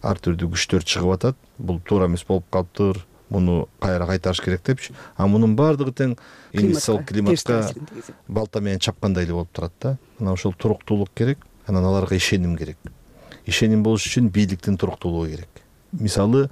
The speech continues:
Speaker 1: ишкер чоң компания келип министр менен жолугат, премьер менен жолугат, аким менен жолугат, губернатор менен жолугат, таанышат, иштейт. Анан кийин кичине көнө баштаганда эле алардын баарын алмаштырып салса, ал кайра келип, кайра баштан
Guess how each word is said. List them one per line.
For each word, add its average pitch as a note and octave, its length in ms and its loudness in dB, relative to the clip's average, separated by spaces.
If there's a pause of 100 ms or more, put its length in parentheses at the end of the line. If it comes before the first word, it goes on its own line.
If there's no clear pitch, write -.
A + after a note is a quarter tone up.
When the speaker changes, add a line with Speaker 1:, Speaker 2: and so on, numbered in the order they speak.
(360)
Speaker 1:
ишкер - 500 0 (400)
чоң A2 320 -2
компания A2+ 580 2
келип G#2 380 -2
министр G2+ 420 2
менен G2 280 2
жолугат, F#2 580 0
премьер G2+ 400 2
менен G2+ 280 2
жолугат, F#2 600 2
аким G2 320 0
менен G2+ 260 4
жолугат, G2 540 0
губернатор G2 500 0
менен G2 240 2
жолугат, F#2+ 480 0
таанышат, G#2 600 0
иштейт. - 420 -4 (400)
Анан A2+ 260 4
кийин A#2 220 2
кичине B2 260 2
көнө A#2+ 240 4
баштаганда A2+ 420 0
эле A#2 80 2
алардын G#2 280 2
баарын G#2 180 2
алмаштырып G#2+ 460 0
салса, A2 260 -2
ал A2 160 -2
кайра A#2+ 400 2
келип, B2+ 220 0 (140)
кайра A#2+ 300 2
баштан A2 380 -4